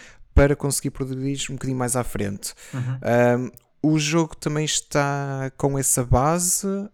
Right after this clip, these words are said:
Speaker 1: ou, hum, ou puseste o teu próprio twist nisto?
Speaker 2: Ah, tem essa base, sim. Ah, o jogo passa-se na, na, na nave, como já disseram, e é uma nave
Speaker 1: Uhum.
Speaker 2: com quatro pisos.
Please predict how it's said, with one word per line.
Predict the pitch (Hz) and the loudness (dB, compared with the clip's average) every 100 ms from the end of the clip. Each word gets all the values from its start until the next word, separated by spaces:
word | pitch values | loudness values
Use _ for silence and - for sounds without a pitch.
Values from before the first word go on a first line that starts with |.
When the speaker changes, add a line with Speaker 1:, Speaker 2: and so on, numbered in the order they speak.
| _ | _
Speaker 1:
ou, | 151 139 135 135 131 | 0 0 0 0 -2
hum, | 127 123 123 120 117 - - - _ | -2 -4 -8 -8 -10 -10 -12 -12 _
ou | 123 | -2
puseste | - - 131 135 131 - - | -2 -2 -2 -2 -2 -4 -6
o | 127 | -8
teu | - - | -6 -6
próprio | - 113 - | -2 -2 -2
twist | 110 - 101 - 113 | -4 -4 -4 -4 -4
nisto? | 101 - - - - - - - - - - - | -8 -10 -12 -20 -20 -20 -20 -20 -20 -20 -20 -8
Speaker 2:
Ah, | 135 131 131 131 131 - | -4 -2 0 0 -2 -10
tem | - 233 | -6 -4
essa | 180 165 | -2 -2
base, | 120 120 - | 0 -2 -4
sim. | 127 120 123 - _ | -6 -8 -10 -20 _
Ah, | 131 127 127 131 127 _ _ _ _ _ _ | -6 -2 0 -2 -6 _ _ _ _ _ _
o | 127 | -6
jogo | 147 156 | -4 -4
passa-se | - 151 135 | -6 -8 -10
na, | 139 | -8
na, | 135 | -8
na | 135 135 131 | -10 -8 -6
nave, | 147 - | -6 -8
como | - 127 120 117 123 127 - _ | -8 -6 -6 -10 -14 -16 -20 _
já | 123 | -10
disseram, | 123 - 131 151 - - | -10 -8 -8 -8 -16 -16
e | 139 131 | -8 -4
é | 131 | -2
uma | 127 | -2
nave | 131 139 | -4 -6
Speaker 1:
Uhum. | |
Speaker 2:
com | 220 127 | -8 -2
quatro | 143 139 | -2 -2
pisos. | 131 117 113 - | -6 -8 -8 -16